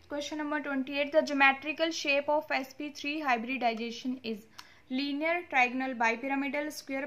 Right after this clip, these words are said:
planar या tetrahedral। So ऑप्शन बी जो है वो राइट आंसर है। ट्रायगोनल, अ, बाइपिरामिडल जो है वो एसपी थ्री हाइब्रिडाइजेशन, अ, की जो ज्योमेट्री है वो होती है,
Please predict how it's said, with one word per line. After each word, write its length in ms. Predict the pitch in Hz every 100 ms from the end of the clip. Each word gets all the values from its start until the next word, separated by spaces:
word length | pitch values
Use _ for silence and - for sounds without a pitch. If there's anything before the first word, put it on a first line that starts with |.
| 285
planar 340 | 277 269 277
या 120 | 277
tetrahedral। 720 | 277 240 226 240 247 214 208 208 - - - -
So 40 | - -
ऑप्शन 440 | 254 254 320 294
बी 200 | 269 285
जो 120 | 294 311
है 60 |
वो 80 | 294
राइट 280 | 262 269 285
आंसर 280 | 269 262 285
है। 80 |
ट्रायगोनल, 680 | 294 269 247 254 269 294 320
अ, 360 | - - 254 254
बाइपिरामिडल 800 | 233 247 302 311 269 262 262 285
जो 160 | 269
है 160 | 269 247
वो 140 | 269
एसपी 380 | - 262 - 285
थ्री 280 | - 285 311
हाइब्रिडाइजेशन, 960 | 269 226 247 240 226 233 247 - 262 262
अ, 40 | - 214 226 226 220
की 80 | 247
जो 120 | 247
ज्योमेट्री 560 | 226 240 233 233 269 277
है 140 | 240
वो 220 | 226 330 - - - - - 247
होती 360 | 254 247 302
है, 200 | 302 285